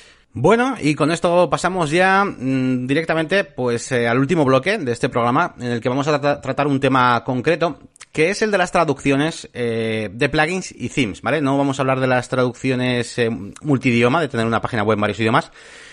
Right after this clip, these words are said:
sino, pues, un poquito de cómo, cómo se hace esto de, eh, pues, traducir ciertos elementos de un plugin o de un tema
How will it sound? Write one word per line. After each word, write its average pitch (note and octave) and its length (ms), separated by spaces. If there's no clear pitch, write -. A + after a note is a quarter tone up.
sino, G#3 360
pues, C3+ 140
un D3+ 40
poquito D3 240
de E3 140
cómo, A#2+ 480
cómo B2 160
se A2+ 160
hace - 180
esto - 220
de, B2+ 400
eh, G#2+ 380
pues, - 140
traducir G#2+ 380
ciertos A#2 640
elementos A#2+ 440
de G2 60
un G2+ 140
plugin C3 320
o A#2+ 80
de F#2+ 40
un F#2+ 140
tema C3+ 240